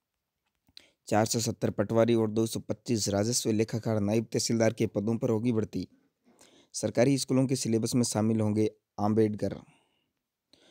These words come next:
निर्वाचक नामावलियों के विशेष अभियान की तिथियों में संशोधन। शिविरा पंचांग व राज्य सरकार के आदेशों की अवहेलना के विरुद्ध कार्य करने वाले विद्यालयों पर कार्रवाई करने की मांग।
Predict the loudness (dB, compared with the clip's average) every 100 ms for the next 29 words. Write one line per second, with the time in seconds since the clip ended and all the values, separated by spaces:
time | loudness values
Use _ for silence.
0 | _ _ -2 2 2 2 -2 0 2 2
1 | 2 4 2 4 2 0 -2 -2 -2 -2
2 | -2 -4 -8 -4 0 0 0 -4 -6 -4
3 | -2 -2 -2 -4 -4 -4 -4 -6 -12 _
4 | _ _ _ _ _ _ _ -12 -2 0
5 | 2 0 -2 0 0 4 2 2 -4 -4
6 | -2 -2 -2 -2 0 0 0 -2 -4 -2
7 | 2 4 4 2 0 0 -2 -2 -4 -8
8 | 0 2 2 2 0 2 2 0 0 -2
9 | 0 -2 -2 0 0 2 0 0 0 0
10 | 0 -2 -2 -4